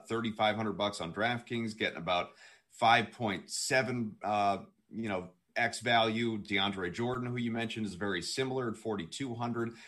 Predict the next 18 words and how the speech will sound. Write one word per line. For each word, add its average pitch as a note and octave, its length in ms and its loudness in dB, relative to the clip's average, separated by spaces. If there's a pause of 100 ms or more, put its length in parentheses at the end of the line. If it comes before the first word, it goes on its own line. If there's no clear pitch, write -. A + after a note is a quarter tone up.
(140)
Obviously, A2 400 2
you G#2+ 100 2
want G#2 140 0
to G2 80 -6
start G2+ 220 -2
to - 60 -16
pay A2 280 0
up, G#2+ 180 0
concern G#2 360 -6
yourself G#2 400 -4
with - 100 -18
the F#2+ 60 -10
likes G2 360 -2
of, F2+ 220 -6
uh, F2 160 0
Tobias E2 500 0
Harris. G#2+ 520 2 (340)
Uh, A2 120 -2